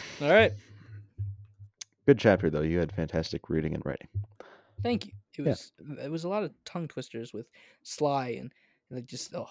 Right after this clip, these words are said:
Speaker 1: so many
Speaker 2: Sly
Speaker 1: names.
Speaker 2: signaled the
Speaker 1: <laughs>
Speaker 2: stupid
Speaker 1: Yeah.
Speaker 2: Spitfire or something.
Speaker 1: <laughs> Right.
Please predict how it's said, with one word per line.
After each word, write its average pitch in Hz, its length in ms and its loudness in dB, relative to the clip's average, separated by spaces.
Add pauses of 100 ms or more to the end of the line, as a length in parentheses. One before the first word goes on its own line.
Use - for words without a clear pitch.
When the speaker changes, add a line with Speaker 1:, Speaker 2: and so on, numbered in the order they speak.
Speaker 1:
so - 160 -12
many 131 80 -4
Speaker 2:
Sly 107 220 8
Speaker 1:
names. 98 120 6
Speaker 2:
signaled 92 600 2 (140)
the 87 120 0
Speaker 1:
<laughs> - 20 -4
Speaker 2:
stupid 90 540 0
Speaker 1:
Yeah. 85 180 0 (460)
Speaker 2:
Spitfire 82 960 -2
or - 60 -18 (100)
something. - 500 -6
Speaker 1:
<laughs> - 40 -2
Right. - 120 -8